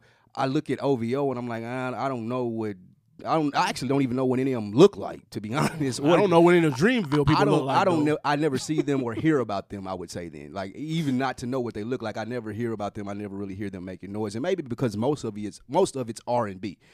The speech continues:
Speaker 1: which goes back to my point as far as Drake being more popular and just going to be able to maintain that pop lane, won't have to worry about a team. And J. Cole, in that case, will probably surpass him because he's gonna be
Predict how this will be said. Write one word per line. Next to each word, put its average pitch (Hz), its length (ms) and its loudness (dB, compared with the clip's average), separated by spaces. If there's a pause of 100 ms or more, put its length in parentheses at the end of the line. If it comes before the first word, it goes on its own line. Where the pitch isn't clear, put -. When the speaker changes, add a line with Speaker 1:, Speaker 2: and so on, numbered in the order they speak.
(200)
Speaker 1:
which 131 160 2
goes 151 220 6
back 127 180 -2
to 117 80 -6
my 120 120 -4
point 117 240 -6
as 104 60 -10
far 107 200 -6
as 98 120 -8
Drake 107 300 -4 (220)
being 107 380 -4
more 107 300 -2
popular 95 520 -8
and 87 120 -10
just 95 220 -10 (400)
going 127 220 0
to - 80 -10
be 113 120 -4
able 110 220 -4
to 107 140 -6
maintain 107 500 -6
that 98 140 -10
pop 113 240 -6
lane, 101 380 -8
won't 123 180 -4
have 113 240 -6
to 101 80 -4
worry 120 320 4
about 95 300 -4
a 90 40 -10
team. 98 380 -8
And 85 80 -12
J. 104 160 -8
Cole, 98 500 -4
in 95 180 -10
that 95 180 -12
case, 90 280 -12
will 95 120 -14
probably 87 280 -12
surpass 95 480 -10
him 90 120 -10
because 98 240 -14
he's 104 140 -10
gonna 98 180 -12
be 92 240 -12